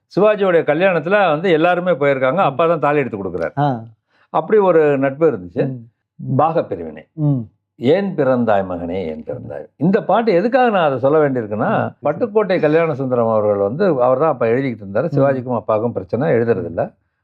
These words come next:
Speaker 1: பட்டுக்கோட்டை கிட்ட போய் கேக்குறாங்க, தாலாட்டு எழுதுன்னு.
Speaker 2: ம்.
Speaker 1: "எனக்கு நேரம் இல்ல, கண்ணதாசன் வச்சு எழுதிக்கிங்கன்னு" அவர் சொல்றாரு. அவர் தான்
Speaker 2: ம்.
Speaker 1: நம்பர் ஒன் பாடலாசிரியர்.
Speaker 2: ம்.
Speaker 1: அப்பாட்ட வந்து சொல்றாங்க,
Speaker 2: ம்.
Speaker 1: "சிவாஜிட்ட கேளுங்க" அப்படிங்கிறாரு.
Speaker 2: ம்.
Speaker 1: எல்லாம் ஒண்ணா சுத்துறவங்க, ஆனா ஒரு சண்டை இருக்குங்கிற போது
Speaker 2: ம்.
Speaker 1: சிவாஜி பெருந்தன்மையா,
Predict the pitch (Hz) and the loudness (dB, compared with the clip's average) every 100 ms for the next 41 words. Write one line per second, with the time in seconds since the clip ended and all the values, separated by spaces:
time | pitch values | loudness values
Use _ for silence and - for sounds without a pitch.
0 | _ 143 180 165 151 147 131 120 185 151 | _ -4 -2 -2 0 -2 -2 0 0 2
1 | - 139 113 127 123 110 98 110 120 107 | 0 0 0 0 0 -2 -2 0 0 0
2 | 101 95 92 87 90 143 233 160 101 87 | -4 -4 -6 -10 -12 -8 -4 0 0 -2
3 | 95 _ _ _ 120 110 107 143 156 110 | -10 _ _ _ -4 -2 -2 0 0 0
4 | 113 92 113 139 127 104 90 95 92 85 | -2 -2 -2 -2 -2 -4 -4 -4 -4 -6
5 | 92 127 107 127 120 107 95 85 120 139 | -6 -2 0 0 0 0 0 2 2 2
6 | 135 127 139 131 113 104 95 87 78 143 | 2 2 2 2 2 2 0 -2 -6 -2
7 | 147 135 117 113 _ _ _ _ 147 147 | -2 -2 -6 -16 _ _ _ _ -4 0
8 | 156 123 113 113 104 104 95 104 175 113 | 0 0 -4 -4 -4 -4 -4 -4 -6 -8
9 | - _ _ _ - 160 151 123 113 113 | -16 _ _ _ 0 2 2 -2 -2 0
10 | 107 101 98 - 107 98 87 90 180 160 | 0 0 -2 -4 -6 -4 -2 0 0 2
11 | 220 226 208 262 214 202 214 233 202 233 | 2 2 2 0 0 0 0 2 2 2
12 | 220 185 196 226 196 185 185 175 151 165 | 2 2 2 2 2 0 0 2 4 2
13 | 147 202 214 202 185 170 170 170 165 156 | 0 0 2 2 0 0 -2 0 -2 0
14 | 160 170 160 | 0 2 0